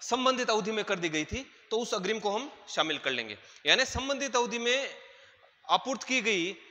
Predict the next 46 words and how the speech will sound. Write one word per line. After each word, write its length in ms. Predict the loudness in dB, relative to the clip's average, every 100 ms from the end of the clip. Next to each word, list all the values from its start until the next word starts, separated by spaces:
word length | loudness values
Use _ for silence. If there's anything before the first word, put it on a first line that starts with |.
| -10
सेवाओं 360 | -2 2 2
के 140 | 2 0
संबंध 260 | 0 -2
में 80 | 0
अगर 140 | 0 0
कोई 180 | 0
advance 340 | 2 4 2 0
प्राप्त 280 | 2 0 2
हुआ 180 | 2
है, 100 | 4
अग्रिम 200 | 2 -2
प्राप्त 280 | 0 -2 -2
हुआ 100 | -2
है, 60 | -2
तो 120 | -2
उसको 220 | -4 -2
भी 120 | -2
सेवाओं 360 | -2 0 2 0
की 180 | 0 0
आपूर्ति 380 | 0 0 -8 -6
के 80 |
मूल्य 240 | -6 -4 -6
में 100 | -6
शामिल 280 | -6 -6 -2
कर 120 | -2
लिया 200 | 0 0
जाएगा। 320 | 0 -2 -4 -8 -20 -20 -20 -18 -2
लेकिन 520 | 2 2 0 -2 -6 -16 -20 -20 -20 _
संबंधित 560 | -8 -2 0 2 0 4
अवधि 240 | 2 2
के 140 | -2 -2
बाद 720 | 2 6 8 8 4 -2 -12 -18 -20 -18
सेवाओं 420 | -4 0 4 4
की 140 | 2 -4
शून्य 240 | -2 0
दर 140 | 6 8
आपूर्ति 440 | 8 4 -4 -4
के 140 | -2
संबंध 280 | -2 -2 -2
में 80 | 0
अगर 120 | 0
कोई 140 | 0 0
अग्रिम 260 | 0 -2
प्राप्त 320 | 2 2 2
होता 220 | -8 -2 0
है, 320 | -2 -6